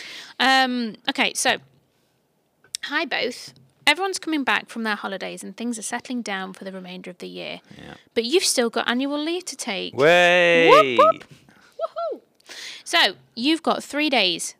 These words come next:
Speaker 1: and the producers have given you seventy-five pounds for travel, accommodation, and sustenance. Where
Speaker 2: This
Speaker 1: are you
Speaker 2: is
Speaker 1: each off to?"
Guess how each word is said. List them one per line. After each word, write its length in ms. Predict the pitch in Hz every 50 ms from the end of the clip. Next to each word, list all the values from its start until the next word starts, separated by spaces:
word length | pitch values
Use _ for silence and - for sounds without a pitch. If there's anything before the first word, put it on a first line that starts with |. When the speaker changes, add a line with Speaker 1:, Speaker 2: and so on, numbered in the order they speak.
| _ _
Speaker 1:
and 100 | - 240
the 60 | 233 233
producers 880 | - - 220 - 269 302 370 381 - - 202 180 196 208 254 - - - -
have 180 | - 247 226
given 260 | - 247 226 226 233 220
you 120 | 208 214
seventy-five 960 | - - - 277 285 330 311 - 320 - - - 294 294 294 294 285 - -
pounds 500 | - 269 226 196 175 175 180 202 208 -
for 120 | - 214
travel, 560 | - - - - 262 262 233 208 170 180 - -
accommodation, 880 | 240 - - - 247 240 233 220 214 202 202 202 - - 190 185 190 190 - _ -
and 180 | 214 214 208 208
sustenance. 800 | - - 220 - - - - 190 180 170 160 - - - - - _ _ _ _ _ _ _ _ _ _ _
Where 200 | - 196 240 277
Speaker 2:
This 100 | 311 349 359
Speaker 1:
are 20 |
you 40 | 359 -
Speaker 2:
is 80 | 359 349
Speaker 1:
each 220 | 320 269 - -
off 260 | - 294 277 - - -
to?" 160 | - 214 -